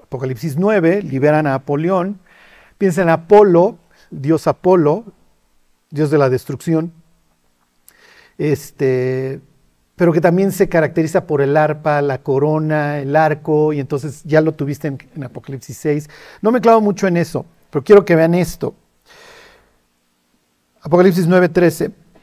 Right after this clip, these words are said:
ahí están. Dice, "El sexto ángel tocó la trompeta,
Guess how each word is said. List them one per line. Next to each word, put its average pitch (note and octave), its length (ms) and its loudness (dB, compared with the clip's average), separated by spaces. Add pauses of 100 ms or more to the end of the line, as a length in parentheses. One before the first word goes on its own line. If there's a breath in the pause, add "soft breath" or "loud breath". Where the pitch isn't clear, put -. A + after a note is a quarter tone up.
(160)
ahí E3 120 -2
están. A#3 300 0 (1300)
Dice, E3 220 -2
"El E3+ 80 0
sexto A#3 320 2
ángel A3 220 2
tocó F3+ 200 0
la G3 120 4
trompeta, D#3+ 680 -2